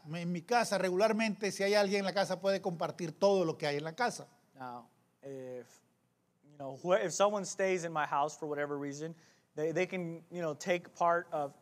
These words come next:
Speaker 2: anything. They can grab anything that's in my house.
Speaker 1: En, de lo que es de la comida.
Speaker 2: They can, you know, reach into my fridge or the food.
Speaker 1: Si va a lavar su ropa, de todo lo que hay para lavar.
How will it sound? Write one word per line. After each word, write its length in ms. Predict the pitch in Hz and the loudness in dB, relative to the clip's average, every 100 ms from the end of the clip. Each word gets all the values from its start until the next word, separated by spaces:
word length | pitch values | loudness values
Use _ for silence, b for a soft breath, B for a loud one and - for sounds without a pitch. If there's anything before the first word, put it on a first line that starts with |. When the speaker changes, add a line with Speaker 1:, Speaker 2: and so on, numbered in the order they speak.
| _ | _
Speaker 2:
anything. 440 | 214 220 180 147 | -4 -2 -2 -6
They 80 | 147 | -8
can 120 | 156 | -8
grab 280 | 160 165 160 | 0 2 2
anything 280 | 185 190 165 | 0 -2 -6
that's 200 | 151 - | -10 -12
in 60 | 143 | -10
my 100 | 123 | -10
house. 320 | 120 - _ _ _ _ _ _ _ _ _ | -10 -16 _ _ _ _ _ _ _ _ _
Speaker 1:
En, 320 | 143 131 123 113 | -8 -8 -10 -4
de 120 | 151 | -2
lo 80 | 147 | -2
que 140 | 156 | -2
es 40 | |
de 100 | 165 | 2
la 100 | 185 | 2
comida. 540 | 170 185 190 208 226 233 156 | 2 0 0 0 0 -2 -10
Speaker 2:
They 100 | 139 | -12
can, 300 | 143 147 135 _ | -10 -14 -16 _
you 80 | 151 | -8
know, 100 | 143 | -6
reach 260 | 143 170 175 | -4 -4 -6
into 180 | 160 | -8
my 140 | 165 147 | -6 -6
fridge 460 | - 180 180 175 | -4 -2 0 -2
or 80 | 165 | -6
the 80 | 135 | -8
food. 500 | - 180 180 175 165 - _ | -8 -4 -4 -6 -10 -16 _
Speaker 1:
Si 160 | - | -6
va 320 | 156 165 180 175 | 4 8 10 8
a 40 | |
lavar 300 | 170 160 170 | 6 6 4
su 120 | 165 | 0
ropa, 400 | 170 190 185 190 | 2 2 4 4
de 80 | 170 | 4
todo 260 | 160 185 185 | 4 4 4
lo 80 | |
que 100 | 160 | 2
hay 60 | 165 | 0
para 220 | 160 160 | 0 0
lavar. 440 | 151 139 160 202 | 0 2 2 2